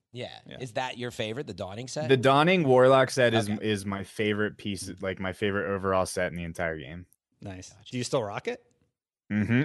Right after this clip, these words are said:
Speaker 3: Well,
Speaker 2: Yeah.
Speaker 3: I had to delete the helmet because I needed it for a challenge that I was doing, and it was,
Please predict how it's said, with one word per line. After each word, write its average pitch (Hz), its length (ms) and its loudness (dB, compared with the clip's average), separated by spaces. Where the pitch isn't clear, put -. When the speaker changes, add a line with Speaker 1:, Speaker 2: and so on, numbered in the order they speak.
Speaker 3:
Well, 147 160 8
Speaker 2:
Yeah. 143 100 4
Speaker 3:
I 131 60 4
had 143 260 2
to 147 80 0
delete 123 440 -2
the 127 120 4
helmet 117 520 -2
because 107 440 -4
I 104 100 -2
needed 104 360 -4
it 95 140 -8
for 95 400 -6
a 92 80 -12
challenge 95 380 -2
that 90 100 -4
I 92 80 2
was 90 140 -4
doing, 92 300 -6
and 92 80 -6
it 95 40 -4
was, 90 240 -8